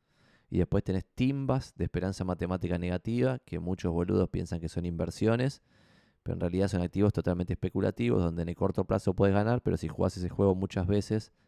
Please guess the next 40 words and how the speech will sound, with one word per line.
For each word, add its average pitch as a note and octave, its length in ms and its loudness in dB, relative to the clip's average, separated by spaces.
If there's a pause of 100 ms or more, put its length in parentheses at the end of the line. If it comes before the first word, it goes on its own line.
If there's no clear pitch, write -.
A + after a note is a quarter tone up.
(180)
vas E2+ 200 -4
a D#2+ 60 -2
perder. D#2+ 460 -4 (1000)
Y E2+ 120 -4
por F2+ 300 2
otro G#2 400 4
lado, F2+ 420 0 (800)
está - 200 -8
lo E2+ 120 -4
que D#2 140 -6
habla F2 300 -4
acá E2+ 520 -4 (160)
Claudio F2 400 -2
en E2+ 80 -4
la F#2+ 120 0
charla, F#2 460 -2 (460)
que - 140 -10
son F#2 140 -4
los G#2+ 140 0
activos F#2 340 -2
que E2+ 120 -6
se E2 160 -6
deprecian. E2 800 -4 (840)
Casi F2 300 -4
todas F#2+ 200 2
las F2+ 140 0
monedas F2+ 340 0
del F2 140 0
mundo, G2+ 500 -2
excepto, - 380 -10
no E2 80 -10
sé, D#2+ 140 -10
la - 80 -8
de - 80 -8
Suiza F#2 420 -4
y E2 60 -4
dos E2+ 120 0
países E2+ 320 -6
locos E2+ 280 -2
más, F#2 400 -4